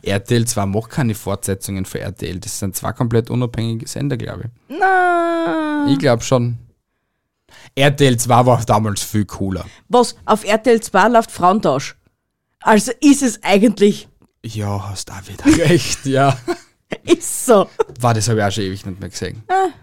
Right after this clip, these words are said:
Speaker 2: vor kurzem erst.
Speaker 1: Ah, okay.
Speaker 2: Ja. Ich hab nix versammelt.
Speaker 1: Hm. Der hat schon fast was versammelt in seinem Leben. Also ich
Speaker 2: Okay.
Speaker 1: glaub schon, der bei der nächsten Frage,
Speaker 2: Ja,
Speaker 1: der
Speaker 2: ja.
Speaker 1: hat sehr viel versammelt.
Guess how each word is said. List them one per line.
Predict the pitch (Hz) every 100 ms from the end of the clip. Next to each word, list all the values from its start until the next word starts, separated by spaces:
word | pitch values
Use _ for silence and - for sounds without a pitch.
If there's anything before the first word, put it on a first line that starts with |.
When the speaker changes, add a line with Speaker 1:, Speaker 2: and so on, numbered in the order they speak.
| _ _ _ _ _ _ -
Speaker 2:
vor | 302
kurzem | 269 254 226 185
erst. | 165 - _ -
Speaker 1:
Ah, | 147 139
okay. | 113 120 262
Speaker 2:
Ja. | 262 269 _ _ _ _ _ _
Ich | 269 269
hab | 220
nix | 185 -
versammelt. | 160 160 151 - _ _ _ 160
Speaker 1:
Hm. | 104 - _ _ _ - - - _ _ _ _ _ _
Der | 135 143 151
hat | - 139 135 113
schon | - 139 135
fast | - 127 113 - 113
was | 107
versammelt | - 104 - 98 101
in | 107
seinem | 104 95
Leben. | 95 90 113
Also | 117
ich | 127
Speaker 2:
Okay. | -
Speaker 1:
glaub | 120 117
schon, | 123 117 - -
der | 120
bei | 107 113
der | 110
nächsten | 110 101 107
Frage, | - 101 95 196
Speaker 2:
Ja, | 254
Speaker 1:
der | 277
Speaker 2:
ja. |
Speaker 1:
hat | 101
sehr | - 117 104
viel | - 120
versammelt. | 107 - 98 98